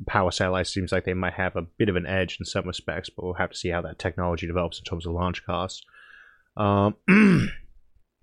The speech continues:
Stella Mimo asks, uh, "Do you think people in the future will be more collectivist or individual on average than right now?"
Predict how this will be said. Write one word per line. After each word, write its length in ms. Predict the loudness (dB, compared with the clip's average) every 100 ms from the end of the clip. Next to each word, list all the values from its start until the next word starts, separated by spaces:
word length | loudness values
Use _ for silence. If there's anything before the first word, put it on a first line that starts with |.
| _ _ -12 -12 _ _ _ _ _ _ _ _
Stella 400 | -4 4 6 8
Mimo 380 | 8 8 6 6
asks, 420 | 6 6 4 2
uh, 440 | 4 6 8 6 6
"Do 100 | 6
you 120 | 6 8
think 220 | 6 6
people 260 | 4 6
in 40 | 4
the 60 |
future 320 | 6 4 6 4
will 60 |
be 140 | 6 6
more 160 | 6
collectivist 680 | 4 4 4 4 2 4 6
or 120 | 4 4
individual 560 | 4 4 4 6 6
on 220 | 6 2 4
average 360 | 2 2 0
than 140 | 0 -2
right 220 | -2 -2
now?" 420 | 0 0 -2